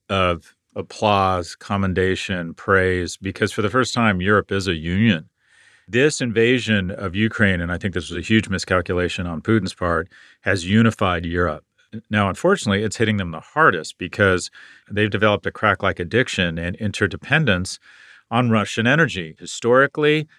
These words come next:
about half of E U imported gas is from Russia, or I think it's about forty percent. If Germany has to totally wean itself off of Russian energy,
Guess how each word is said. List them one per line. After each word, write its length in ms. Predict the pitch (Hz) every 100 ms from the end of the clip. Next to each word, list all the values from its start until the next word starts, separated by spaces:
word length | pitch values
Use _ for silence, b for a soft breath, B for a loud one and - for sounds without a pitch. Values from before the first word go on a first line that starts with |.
| b
about 300 | 104 101 98
half 840 | - - 135 143 131 80 - - - b b b b
of 260 | - 95 87
E 180 | 113 117
U 140 | 117
imported 480 | 104 98 113 107 87
gas 360 | 98 98 95 -
is 100 | -
from 300 | 95 90 85
Russia, 340 | 85 - 90
or 220 | 90 92
I 20 |
think 160 | 82 95
it's 80 | 82
about 160 | 82
forty 300 | - 104 95
percent. 360 | 85 87 95 90
If 320 | 110 110 90 92
Germany 480 | - 139 180 190 143
has 260 | 120 110
to 100 | -
totally 380 | 92 - 117 120
wean 220 | 92 104
itself 400 | 110 92 95 85
off 240 | 87 87 -
of 160 | 85
Russian 360 | 85 92 - 90
energy, 560 | 85 95 98 117 131